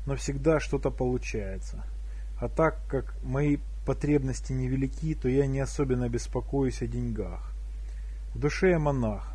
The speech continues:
но пребывающий вне монастырской тюрьмы. Всё это я говорю не для того, чтобы просто рассказать о себе, а чтобы дать общую картину моего прошлого. Потому что во время беседы с вами мне,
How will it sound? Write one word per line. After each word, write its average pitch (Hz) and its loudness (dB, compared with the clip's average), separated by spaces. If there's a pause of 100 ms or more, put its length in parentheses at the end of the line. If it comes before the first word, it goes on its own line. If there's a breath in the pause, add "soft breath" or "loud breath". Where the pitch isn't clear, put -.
(140)
но 127 -2
пребывающий 135 4
вне 135 2
монастырской 123 0
тюрьмы. 107 -2 (640 loud breath)
Всё 185 6
это 170 6
я 143 8
говорю 143 8
не 139 2
для 143 6
того, 147 4
чтобы 117 0
просто 131 2 (420 loud breath)
рассказать 127 2
о 113 0
себе, 101 -4 (100)
а - -4
чтобы 131 2
дать 143 4
общую 147 0
картину 127 0
моего 123 4
прошлого. 101 -2 (500 loud breath)
Потому 156 2
что - 2
во 139 8
время 151 6
беседы 139 2
с - -4
вами 110 2
мне, 143 0